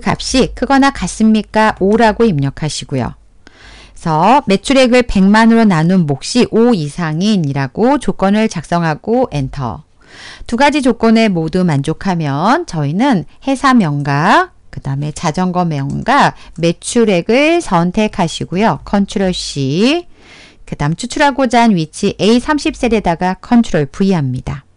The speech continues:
다음은, 음, 두 가지 조건을, 어, 만족한 데이터를 추출하기 위해서 데이터 안쪽에 커서를 두시고요. 그 다음 데이터 탭의 정렬 및 필터의 고급을 클릭합니다.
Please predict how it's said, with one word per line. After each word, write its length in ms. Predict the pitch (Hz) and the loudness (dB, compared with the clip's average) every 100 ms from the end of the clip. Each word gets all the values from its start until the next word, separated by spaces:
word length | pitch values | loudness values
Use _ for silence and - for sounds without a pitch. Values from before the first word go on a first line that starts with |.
| _ _ _ - - - - - - - | _ _ _ -20 -20 -20 -18 -18 -16 -8
다음은, 580 | 190 196 190 175 262 370 - | 0 2 2 2 0 -2 -6
음, 340 | - 180 180 180 | -2 0 0 -2
두 100 | - | 0
가지 280 | 247 285 311 | 2 2 0
조건을, 680 | 262 233 196 202 226 190 143 - | -2 -2 0 0 2 0 -4 -8
어, 200 | 170 165 | -6 -4
만족한 460 | 160 165 190 208 180 | -4 -4 -4 -2 -2
데이터를 520 | 160 156 180 170 170 | -2 -2 -2 -2 -4
추출하기 960 | - 247 285 240 196 175 196 190 143 | -6 -6 0 0 0 -4 -2 -2 -2
위해서 680 | 147 156 165 147 135 190 320 - | 0 0 -2 -2 0 2 2 0
데이터 400 | 175 180 - 196 | -2 -2 -4 -8
안쪽에 680 | - 190 196 262 254 254 254 | -4 -4 -2 -2 -2 0 -2
커서를 440 | - 233 233 208 208 | -2 -2 0 0 -2
두시고요. 720 | 151 - 131 185 262 208 131 _ _ _ _ - | -6 -8 -6 -2 0 0 -2 _ _ _ _ -16
그 100 | 147 | -10
다음 480 | 143 143 202 330 370 - - - | -6 -4 -2 -2 -4 -14 -20 -2
데이터 380 | 226 254 311 302 | 0 2 0 0
탭의 540 | 294 254 262 269 262 | 0 0 2 0 -2
정렬 460 | - 180 185 208 214 | -4 -2 0 0 0
및 180 | 214 214 | -2 -2
필터의 520 | 285 269 262 226 226 | -2 0 0 2 0
고급을 560 | - 151 143 147 196 226 | -2 -6 -4 -2 -2 -2
클릭합니다. 800 | 165 139 - 190 135 131 - | -4 -6 -4 -4 -4 -6 -12